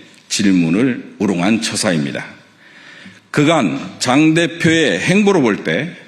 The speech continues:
진짜 윤 어게인을 추진할 것인지,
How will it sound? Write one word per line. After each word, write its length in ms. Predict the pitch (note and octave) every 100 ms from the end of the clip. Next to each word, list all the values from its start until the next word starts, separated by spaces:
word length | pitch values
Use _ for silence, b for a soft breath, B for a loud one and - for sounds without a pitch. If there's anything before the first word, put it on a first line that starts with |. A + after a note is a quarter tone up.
| -
진짜 840 | - B2+ B2+ - D#3 G#2 C2 F#2 C3
윤 280 | F#3 G#3
어게인을 840 | G#2 A#2+ D3 C#3+ B2+ A2+ E2 D2 -
추진할 500 | - F#3 E3+ D3 A2+
것인지, 720 | - G#2+ F3 C#3+ E2 D#2+ -